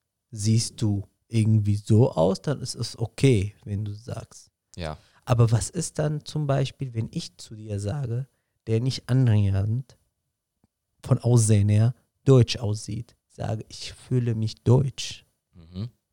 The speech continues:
Speaker 1: Und ganz wichtig auf die Betonung. Ich bin nicht deu-, also ich sage nicht, ich bin deutsch, sondern ich fühle mich deutsch.
Speaker 2: Mhm.
Speaker 1: Wa-, wie, wie nimmst du diese Aussage wahr?
Speaker 2: Äh, ich finde, dass „ich fühle“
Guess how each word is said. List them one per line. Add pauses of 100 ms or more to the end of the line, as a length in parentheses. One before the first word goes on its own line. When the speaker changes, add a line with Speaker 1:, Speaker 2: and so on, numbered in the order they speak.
(560)
Speaker 1:
Und
ganz
wichtig
auf
die
Betonung. (1080)
Ich
bin
nicht
deu-,
also
ich
sage
nicht,
ich
bin
deutsch,
sondern
ich
fühle
mich
deutsch.
Speaker 2:
Mhm. (1700)
Speaker 1:
Wa-, (120)
wie,
wie
nimmst
du
diese
Aussage
wahr? (240)
Speaker 2:
Äh,
ich
finde,
dass
„ich
fühle“